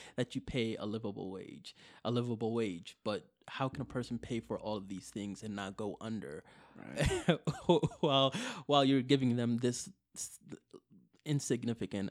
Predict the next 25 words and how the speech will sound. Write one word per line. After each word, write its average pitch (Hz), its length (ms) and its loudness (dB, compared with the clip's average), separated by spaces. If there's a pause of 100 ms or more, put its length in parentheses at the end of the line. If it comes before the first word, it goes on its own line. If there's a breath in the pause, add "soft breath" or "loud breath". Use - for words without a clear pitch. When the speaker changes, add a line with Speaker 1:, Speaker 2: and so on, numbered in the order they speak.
Speaker 1:
amount, - 680 -4 (280)
uh, - 60 -6
Speaker 2:
Yeah. 87 120 -6
Speaker 1:
of 98 280 -6
money 107 400 -2
to 104 260 0 (140)
just, 120 240 -2 (340)
just 139 200 -2
be 123 140 4
able 98 160 -2
to 92 60 -6
survive - 720 -6 (320 loud breath)
or, 113 140 4
like, 98 160 -2
help - 300 0
their 95 200 0
child 175 500 -4
survive. 67 460 -6
So 85 300 -6
it - 20 -6
was 95 180 -8
like, - 180 -10
Speaker 2:
Mm-hmm. 110 140 -10
Speaker 1:
it 185 60 4
was, 104 160 -6